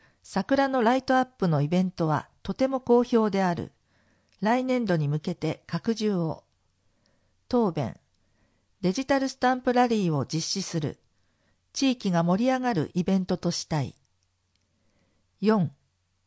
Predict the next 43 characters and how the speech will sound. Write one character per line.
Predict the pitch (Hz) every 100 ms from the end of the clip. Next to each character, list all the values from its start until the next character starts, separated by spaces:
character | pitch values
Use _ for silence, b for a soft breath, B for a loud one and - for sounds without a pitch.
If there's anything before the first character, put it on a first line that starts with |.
| _ _ _ -
鳥 | 180 190 180
居。 | 151 _ _ _ _ _ _ _ _
き | - 277
れ | 277 233
い |
な | 160
水 | 156 226 247
質 | - - 226
を | 214
誇 | 220 208 170
る | 131 -
元 | 180 269
町 | 262 254 240
用 | 240 220
水 | - 156
と、 | - 113 104 _ _ _
そ | - 202
れ | 254
に | 262
続 | 247 226
く | 233 208
野 | 254
川 | 226 175
に | 151 156
は | 127 - b b b
ホ | -
タ | - 262
ル | 185
が | 131
生 | 135 202 214
息 | 196 - 175
し | -
て | 160 139
い | 127
る。 | 120 _ _ _ _ _ _ _ -
豊 | 247 269 262
か | 190
な | 160
自 | 113 -
然 | 185 247 247
環 | 226 233
境 | - 165 147
を | 123 113